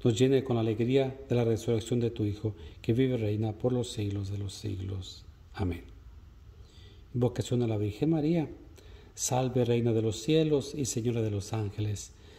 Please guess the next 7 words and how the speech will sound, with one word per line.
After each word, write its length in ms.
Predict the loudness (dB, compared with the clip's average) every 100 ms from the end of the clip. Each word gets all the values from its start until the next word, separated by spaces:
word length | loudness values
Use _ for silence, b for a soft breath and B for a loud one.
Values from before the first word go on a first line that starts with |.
| B
Salve, 420 | -4 0 2 4 2
raíz, 440 | 2 2 2 2
salve, 320 | 0 0 0
puerta, 640 | 0 4 4 4 0 0 -2 B B 0
que 100 | 2
dio 200 | 2 0
paso 680 | -4 -6 -6 -2 -2 -2